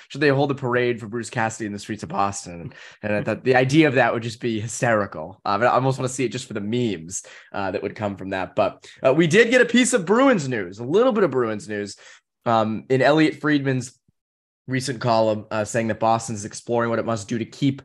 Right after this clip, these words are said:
Tyler Bertuzzi, which is kind of the one free agent that everyone seems to be like, "Hey, the Bruins should do whatever it takes to, to get him." So, Scott, what must the Bruins do? 'Cause it, it's not just signing him. They're gonna have to clear some space to do it.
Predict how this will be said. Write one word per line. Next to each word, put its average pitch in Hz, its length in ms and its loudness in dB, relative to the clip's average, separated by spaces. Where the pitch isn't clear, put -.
Tyler 110 260 2
Bertuzzi, 170 680 4
which 143 180 0
is 139 180 2
kind 160 180 4
of 156 40 6
the 143 80 4
one 156 180 0
free 143 220 -4
agent 147 240 -4
that 127 100 -4
everyone 131 280 -2
seems 131 340 -6
to 127 80 -10
be 123 180 -4
like, 107 320 -2
"Hey, 180 240 -2
the 151 80 -6
Bruins 135 280 2
should 127 100 -12
do 127 80 -2
whatever 117 240 0
it 107 80 -6
takes 113 280 -8
to, 101 240 -4
to 123 80 -6
get 147 180 6
him." 113 220 2
So, 131 180 2
Scott, 196 360 2
what 208 320 2
must 185 380 0
the 143 80 -8
Bruins 143 440 0
do? 135 280 0
'Cause 123 200 -12
it, 127 260 -4
it's 123 120 -8
not 165 160 2
just 135 260 -4
signing 185 320 0
him. 117 160 -4
They're 123 100 -2
gonna 139 160 -4
have 139 140 -6
to 135 60 -14
clear 135 220 -2
some 120 160 -12
space 127 360 -4
to 107 100 -14
do 131 200 -4
it. - 120 -10